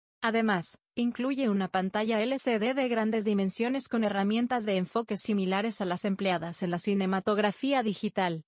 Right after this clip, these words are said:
conexiones T tres G y H D M I para grabar imágenes S D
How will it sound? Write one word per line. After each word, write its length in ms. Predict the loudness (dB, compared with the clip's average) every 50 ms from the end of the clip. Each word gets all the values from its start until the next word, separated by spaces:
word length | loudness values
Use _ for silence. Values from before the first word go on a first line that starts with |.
| _ _ -4
conexiones 800 | -2 0 0 0 -2 -2 -2 -2 0 0 0 0 0 -2 -2
T 160 | -2 -2 -2
tres 280 | 0 0 0 0 -2 -2
G 180 | -4 -4 -4 -2
y 40 | -2 -2
H 340 | -4 -4 -2 -4 -2 -2
D 140 | 0 0 0
M 240 | 0 0 0 0 0
I 100 | 0 -2
para 240 | -2 -2 -2 -2 -2
grabar 380 | -2 -2 -2 0 -2 -2 0
imágenes 560 | 0 0 0 -2 -2 -2 -2 -2 0 0 0 -2
S 260 | -2 0 0 -2 0
D 340 | 0 0 -2 -2 -4 -8